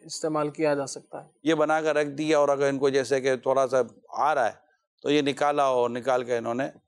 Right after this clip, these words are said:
Speaker 2: کھا لیا۔ تو میٹھا، تلبینہ تو میٹھا ہو گیا،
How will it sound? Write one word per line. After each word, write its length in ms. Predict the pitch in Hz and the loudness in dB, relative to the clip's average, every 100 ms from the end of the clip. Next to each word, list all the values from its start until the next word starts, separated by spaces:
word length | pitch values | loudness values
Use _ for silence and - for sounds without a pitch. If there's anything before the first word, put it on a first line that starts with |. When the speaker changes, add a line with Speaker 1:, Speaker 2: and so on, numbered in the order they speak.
| _ _ _ _ _ _ _ | _ _ _ _ _ _ _
Speaker 2:
کھا 140 | 127 120 | -4 -2
لیا۔ 160 | 117 | 0
تو 120 | 113 | 0
میٹھا، 320 | 127 139 143 143 | 0 0 0 -2
تلبینہ 480 | - 135 147 165 160 | -2 -4 0 2 2
تو 80 | 156 | 0
میٹھا 280 | 151 151 175 | 0 0 2
ہو 120 | 165 | 2
گیا، 200 | 160 139 | 2 0